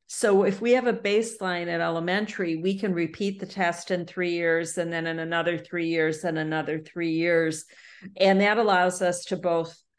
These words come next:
um, decide if their educational program is appropriate for them, if they're making progress relative to their, um, peers. And it also helps us change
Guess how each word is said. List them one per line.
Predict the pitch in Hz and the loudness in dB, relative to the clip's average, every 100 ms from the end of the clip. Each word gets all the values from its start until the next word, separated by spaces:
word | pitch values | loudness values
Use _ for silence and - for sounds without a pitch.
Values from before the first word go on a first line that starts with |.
| _ _ - | _ _ -4
um, | 165 151 143 110 135 | 0 0 -2 -6 -8
decide | 175 165 185 175 180 | -8 -2 2 4 6
if | 175 170 | 4 2
their | 170 160 | 0 0
educational | 165 - 202 170 - 151 | 0 -4 -4 -4 -4 -6
program | 147 - 160 170 202 190 165 | -4 0 0 2 0 0 0
is | 160 | -6
appropriate | - - 170 180 208 214 208 | -8 -2 0 0 0 -2 -2
for | - 214 214 | -2 0 2
them, | 220 226 196 | 0 0 -2
if | 175 | -4
they're | 165 151 | -4 -2
making | 160 165 185 147 143 | -2 -4 -4 -6 -6
progress | 160 151 160 202 214 214 - | -2 0 0 0 -2 -2 -4
relative | 165 160 160 - 160 - | -2 0 -2 -4 -6 -6
to | - 175 | -6 -6
their, | 147 139 143 147 147 - - _ - | -2 0 0 -2 -6 -16 -20 _ -6
um, | 151 143 139 110 - | -2 0 -2 -4 -10
peers. | - 185 185 233 320 - _ - _ | -2 0 2 0 -2 -10 _ -20 _
And | - 208 | -2 2
it | 202 | 4
also | 202 214 233 214 190 | 4 2 2 -2 -2
helps | 185 185 180 - - | 0 -2 -2 -8 -6
us | 165 - - | -6 -6 -10
change | - 220 262 214 151 160 | -2 0 2 2 0 -4